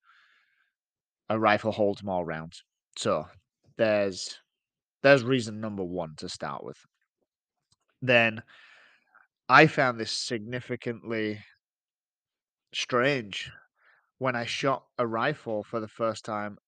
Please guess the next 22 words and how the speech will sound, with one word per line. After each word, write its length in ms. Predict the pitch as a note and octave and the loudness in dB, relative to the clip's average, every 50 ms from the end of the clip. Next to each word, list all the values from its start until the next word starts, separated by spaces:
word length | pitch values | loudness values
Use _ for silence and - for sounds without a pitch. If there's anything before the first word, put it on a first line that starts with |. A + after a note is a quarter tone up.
| - | -4
I 80 | C3+ C3+ | -2 -2
was 120 | C3+ B2 | -2 -2
shocked 440 | - - - - D3+ C#3 - - - | -4 -6 -4 -2 -2 -2 -2 -4 -8
at 80 | C#3+ - | -8 -8
how 240 | - - B2+ B2+ A#2 | -4 -2 0 0 0
little 420 | A2 A2+ B2 A#2+ - - B2 A2 | 0 -2 -4 -6 -6 -6 -8 -6
recoil 540 | G2 G2+ G#2 A2+ A2+ - B2+ B2 A#2+ B2 A#2+ | -6 -6 -6 -6 -6 -4 -2 0 0 0 -2
it 80 | A2+ | -2
had. 200 | A#2+ A#2+ B2 B2 - _ _ _ - | -4 -4 -6 -6 -8 _ _ _ -16
I 60 | - | -10
felt 200 | - - E3+ F3 | -2 2 2 4
like 160 | D#3 D#3+ E3 D#3 | 4 4 2 2
my 180 | D#3 D3 C3+ | 0 0 0
ri-, 260 | A#2+ G#2 G#2 A2 A#2 - - | 0 -2 -2 -2 -2 -4 -4
my 160 | - A#2+ A2+ A2 | -6 -10 -10 -8
pistol 360 | - - D3+ C#3+ - C#3+ B2+ | -8 -8 -8 -6 -4 -6 -4
had 200 | - B2 A#2 G#2+ | -4 -4 -6 -4
more 240 | A2 A#2 A#2+ A#2 G#2+ | -2 -2 -2 -2 0
recoil, 500 | A2+ A#2+ B2 - - C3+ C3+ C3+ C3+ _ _ _ _ _ _ _ _ _ _ _ _ - | -2 -4 -4 -4 -4 -4 -4 -4 -6 _ _ _ _ _ _ _ _ _ _ _ _ -6
and 420 | A#2 A#2 A#2 A#2 A2+ A2 G#2+ G2+ - - - _ _ _ _ _ _ _ _ _ - | -4 -4 -4 -4 -6 -10 -14 -14 -16 -16 -18 _ _ _ _ _ _ _ _ _ -4
the 100 | A#2+ A#2 | -2 2
rifle 680 | A#2+ B2+ B2+ B2+ B2+ - C3 B2+ B2 A#2+ A2+ G#2 - | 4 4 4 2 0 0 0 2 2 2 0 -4 -8